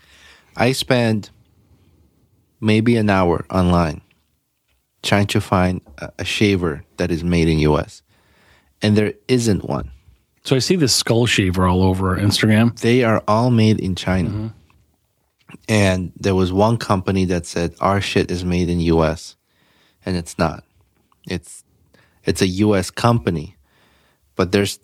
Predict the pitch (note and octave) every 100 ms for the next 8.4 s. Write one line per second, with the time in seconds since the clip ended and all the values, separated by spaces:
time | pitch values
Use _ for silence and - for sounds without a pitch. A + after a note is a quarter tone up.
0 | - F2+ G2+ G2 F#2+ - - _ _ _
1 | - - G2+ F#2 D#2+ - _ _ _ _
2 | - - G2+ F#2+ F#2 F2 E2 F2 E2 E2
3 | E2+ A2+ G#2+ G#2+ D#2+ D#2+ - E2+ D#2 D2+
4 | D#2+ G2+ B2 - _ - _ _ _ _
5 | - G2 F2 D#3 B3+ C4 E3 G#3 A#3 G#3
6 | D3+ - _ - - B2+ A#2+ B2 C3 -
7 | C3+ C3+ C3 D3 C3+ C3 C3+ B2+ B2 -
8 | C3 B2 A2+